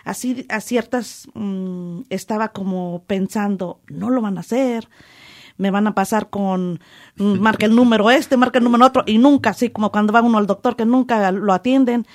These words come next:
pensé que iba a pasar esto, pero me contestó inmediatamente la, la persona y vino hasta el field, ella vino hasta el field, y eso me dio mucho gusto, y me di cuenta que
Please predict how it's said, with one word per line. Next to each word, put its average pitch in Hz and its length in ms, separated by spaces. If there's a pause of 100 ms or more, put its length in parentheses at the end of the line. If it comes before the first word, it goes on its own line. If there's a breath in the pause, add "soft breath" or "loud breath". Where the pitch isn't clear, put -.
(140 loud breath)
pensé 220 320
que 240 80
iba 214 120
a - 40
pasar 196 300
esto, 208 240
pero 185 160
me 180 180
contestó 196 400
inmediatamente 254 640
la, 233 220 (140)
la 208 140
persona 233 460 (300 loud breath)
y 202 180
vino 311 340
hasta 254 200
el 214 100
field, 285 300
ella 247 300
vino 277 340
hasta - 180
el 196 80
field, 190 240 (220 loud breath)
y 226 80
eso 254 180
me 269 80
dio 240 140
mucho 254 240
gusto, 220 360 (280 loud breath)
y - 40
me 220 120
di 247 80
cuenta 254 320
que 202 240